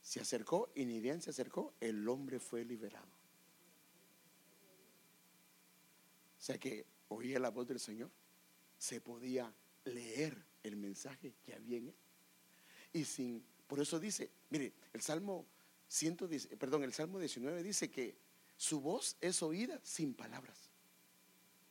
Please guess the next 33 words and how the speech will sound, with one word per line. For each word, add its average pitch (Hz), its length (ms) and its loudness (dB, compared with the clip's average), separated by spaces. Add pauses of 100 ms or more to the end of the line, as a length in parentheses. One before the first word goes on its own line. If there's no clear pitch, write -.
(140)
Así 220 220 2
dice. 233 280 4
¿Al-, - 200 10
alguien 240 220 8
me 208 100 4
puede 226 160 4
leer 226 160 4
el 190 60 -6
Salmo 226 240 -2
diecinueve, 196 460 2
por 180 120 -8
favor? 180 280 -2 (340)
Solo 208 200 6
el 202 60 2
versículo 196 400 2
uno 208 180 6
y 196 40 0
dos, 226 220 4
ahí 151 120 4
lo 190 120 4
puede 202 200 2
ver. 247 180 2 (440)
O 143 100 4
sea 214 300 8
que 156 320 2 (1200)
cuando 135 520 2 (120)
hay 202 240 4
un 233 180 2
obrar 190 380 0
de 202 140 2
Dios 214 400 -2 (140)
en 127 160 0
alguien, - 300 -6